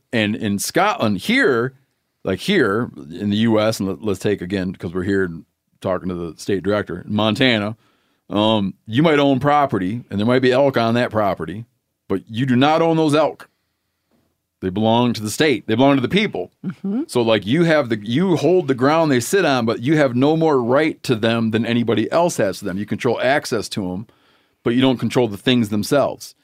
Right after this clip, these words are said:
Speaker 1: You can't box 'em up. You can't give 'em away. You can't just shoot 'em when you feel like it. You gotta go through all the rules everybody else has to go through.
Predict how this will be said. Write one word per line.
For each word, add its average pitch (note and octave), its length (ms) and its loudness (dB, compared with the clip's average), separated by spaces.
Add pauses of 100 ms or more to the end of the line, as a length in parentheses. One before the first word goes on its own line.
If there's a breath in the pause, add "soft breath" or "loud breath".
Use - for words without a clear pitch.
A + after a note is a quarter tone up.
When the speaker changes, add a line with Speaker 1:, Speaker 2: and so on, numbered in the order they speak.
(300)
Speaker 1:
You G#2 120 -8
can't G2+ 340 0
box F2+ 300 -2
'em A#2+ 80 2
up. D3 320 2
You G#2 80 -6
can't G2 300 -6
give F#2+ 140 -2
'em F#2+ 80 -2
away. C3 260 2
You A#2+ 120 -2
can't G#2+ 240 -2
just G2 140 -2
shoot A#2 200 -2
'em G#2+ 80 -2
when G2+ 120 -2
you F#2+ 80 -4
feel C#3 200 2
like A#2+ 240 0
it. A2 60 -6
You G#2+ 100 -4
gotta A2 240 0
go G#2 260 0
through G2 320 -2
all F#2+ 160 0
the F#2+ 100 -8
rules G2 280 -4
everybody F#2 220 -4
else E2 140 -6
has E2+ 140 -6
to E2+ 60 -14
go E2 160 -10
through. - 180 -16